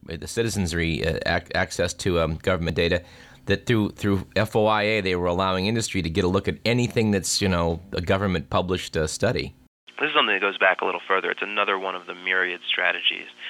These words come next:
Speaker 2: that industry and its allies have used in order to get, um, find better means of attacking scientific information.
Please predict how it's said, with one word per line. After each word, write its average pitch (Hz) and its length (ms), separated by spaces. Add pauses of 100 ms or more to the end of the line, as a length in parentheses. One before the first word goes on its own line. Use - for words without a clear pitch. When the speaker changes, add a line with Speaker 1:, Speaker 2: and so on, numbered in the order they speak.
(200)
Speaker 2:
that 92 160
industry 90 640
and 92 140
its 87 160
allies 92 400
have 92 180
used 95 440
in 92 80
order 90 260
to - 380 (500)
get, - 160 (360)
um, 92 220 (140)
find 95 260
better 98 200
means 92 360
of 87 100
attacking 90 540
scientific 87 400
information. 90 580